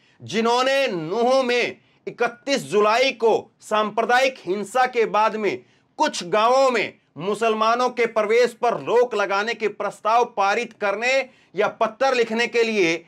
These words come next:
कई सरपंचों और पंचायत सदस्यों को नोटि-, कारण बताओ नोटिस जारी किया था। बस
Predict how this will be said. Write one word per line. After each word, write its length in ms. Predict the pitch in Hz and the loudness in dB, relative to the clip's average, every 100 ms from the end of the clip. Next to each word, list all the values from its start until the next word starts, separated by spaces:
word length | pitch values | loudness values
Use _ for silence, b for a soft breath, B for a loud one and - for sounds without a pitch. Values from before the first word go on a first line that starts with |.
| b b _ | b b _
कई 340 | 240 262 294 269 | 0 2 2 -2
सरपंचों 680 | - 214 208 226 220 247 | -2 -4 0 -2 0 2
और 80 | 254 | 2
पंचायत 640 | 233 214 196 208 214 214 - | 2 -2 -2 -2 0 -2 -6
सदस्यों 500 | 214 214 214 254 247 | -4 -4 0 2 4
को 420 | 208 190 - b b | 6 4 2 b b
नोटि-, 500 | 139 170 233 226 - 196 170 - | -4 0 0 0 -8 -18 -16 0
कारण 320 | 208 240 262 | 2 2 2
बताओ 380 | 226 220 233 233 | 0 2 2 2
नोटिस 460 | 214 220 226 247 | 2 0 0 0
जारी 260 | 170 196 175 | 2 2 2
किया 260 | 143 131 117 | -2 -8 -8
था। 320 | 120 - _ _ _ _ _ _ - | -14 -20 _ _ _ _ _ _ -2
बस 400 | 233 - - | 0 0 -14